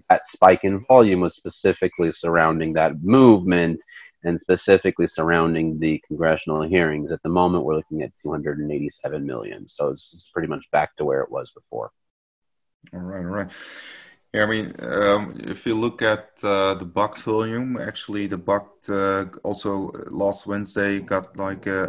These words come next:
Speaker 2: a, a, a temporarily, uh, f-, uh, volume record.
Speaker 1: Yeah.
Speaker 2: I mean,
Speaker 1: Yeah.
Speaker 2: also
Speaker 1: Back, yeah,
Speaker 2: The
Speaker 1: back
Speaker 2: mar-
Speaker 1: smashed its previous all-time highs. It, it traded about five times its,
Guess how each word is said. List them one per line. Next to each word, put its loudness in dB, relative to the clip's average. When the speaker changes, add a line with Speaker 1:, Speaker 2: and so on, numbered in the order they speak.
Speaker 2:
a, -4
a, -6
a -10
temporarily, 2
uh, 2
f-, -10
uh, -4
volume -2
record. 6
Speaker 1:
Yeah. 10
Speaker 2:
I -12
mean, -8
Speaker 1:
Yeah. 8
Speaker 2:
also -8
Speaker 1:
Back, 8
yeah, 12
Speaker 2:
The 4
Speaker 1:
back 12
Speaker 2:
mar- 2
Speaker 1:
smashed 6
its 2
previous 6
all-time 4
highs. 0
It, 2
it 2
traded 8
about 8
five 8
times 8
its, -4